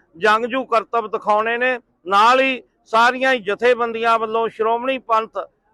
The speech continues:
ਅਕਾਲੀ ਬੁੱਢਾ ਦਲ ਪੰਜਵਾਂ ਤਖਤ ਵੱਲੋਂ, ਅਹ, ਗੁਰਸਿੱਖ ਸੰਗਤਾਂ ਜਿਹੜੀਆਂ ਆਈਆਂ ਨੇ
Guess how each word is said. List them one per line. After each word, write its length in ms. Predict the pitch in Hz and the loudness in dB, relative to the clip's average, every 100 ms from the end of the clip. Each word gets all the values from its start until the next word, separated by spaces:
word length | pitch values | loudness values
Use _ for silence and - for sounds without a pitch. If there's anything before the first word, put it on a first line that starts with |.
| 214 | -2
ਅਕਾਲੀ 400 | 170 233 226 240 | 2 2 2 -2
ਬੁੱਢਾ 340 | 202 220 240 | -4 0 2
ਦਲ 220 | 226 220 214 | 4 2 0
ਪੰਜਵਾਂ 440 | 220 220 226 220 | -2 -2 0 0
ਤਖਤ 320 | 220 214 185 | 2 -2 -2
ਵੱਲੋਂ, 360 | 220 214 226 214 | -4 0 0 -2
ਅਹ, 600 | _ _ - 220 233 220 | _ _ -4 2 4 4
ਗੁਰਸਿੱਖ 500 | 175 226 220 247 202 | 2 0 0 -2 -2
ਸੰਗਤਾਂ 460 | - 220 - 226 | -2 -4 0 0
ਜਿਹੜੀਆਂ 320 | 214 220 226 220 | 0 -4 -2 0
ਆਈਆਂ 380 | 208 226 240 | 0 0 0
ਨੇ 220 | 247 254 | 0 -4